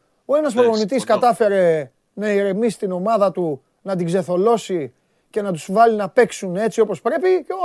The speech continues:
Speaker 1: άλλος έκανε το, άστο, ε, δε-, δελφινάριο, έκανε show.
Speaker 2: Μου
Speaker 1: Έτσι,
Speaker 2: έκανε
Speaker 1: τρέλανε.
Speaker 2: πολύ μεγάλη εντύπωση, Παντελή, γιατί
Speaker 1: Ναι.
Speaker 2: σου το ξαναλέω, έβλεπα το παιχνίδι.
Speaker 1: Ναι.
Speaker 2: Δεν,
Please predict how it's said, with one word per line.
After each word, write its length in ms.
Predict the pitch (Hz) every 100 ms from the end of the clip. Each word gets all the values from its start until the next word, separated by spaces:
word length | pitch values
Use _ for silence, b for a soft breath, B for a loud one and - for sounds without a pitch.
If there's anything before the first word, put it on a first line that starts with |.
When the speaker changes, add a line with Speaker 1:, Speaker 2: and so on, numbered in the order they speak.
| 330
Speaker 1:
άλλος 200 | 320 247
έκανε 240 | 294 277
το, 100 | 262 247 240 226 208 214
άστο, 220 | 180 - _ _ -
ε, 160 | 214
δε-, 240 | 185 196 196
δελφινάριο, 560 | 202 202 208 156 113 _
έκανε 260 | - 180 175 180
show. 160 | 147 - _ _ _
Speaker 2:
Μου 60 | 202
Speaker 1:
Έτσι, 120 | 135
Speaker 2:
έκανε 180 | 160 202
Speaker 1:
τρέλανε. 180 | 180 131
Speaker 2:
πολύ 140 | 131 180
μεγάλη 380 | 185 156 185
εντύπωση, 440 | 151 131 165 175 -
Παντελή, 380 | 123 107 101 135
γιατί 180 | 143
Speaker 1:
Ναι. 100 | 175
Speaker 2:
σου 120 | 123 -
το 100 | 151
ξαναλέω, 480 | 139 117 139 170
έβλεπα 340 | 131 151 170 147
το 100 | 120
παιχνίδι. 580 | 101 104 110 101 135 143 -
Speaker 1:
Ναι. 320 | 170 147 123
Speaker 2:
Δεν, 360 | - 85 143